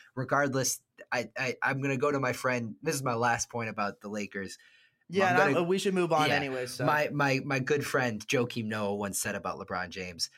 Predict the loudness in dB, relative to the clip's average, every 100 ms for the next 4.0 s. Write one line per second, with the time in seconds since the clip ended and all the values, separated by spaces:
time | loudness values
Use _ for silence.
0 | _ -4 -2 0 0 0 -2 -2 -2 -2
1 | -4 -10 _ _ _ _ _ -10 -8 -8
2 | -12 _ -8 -4 -6 -2 -4 0 -2 0
3 | 0 0 0 2 0 0 2 2 2 -2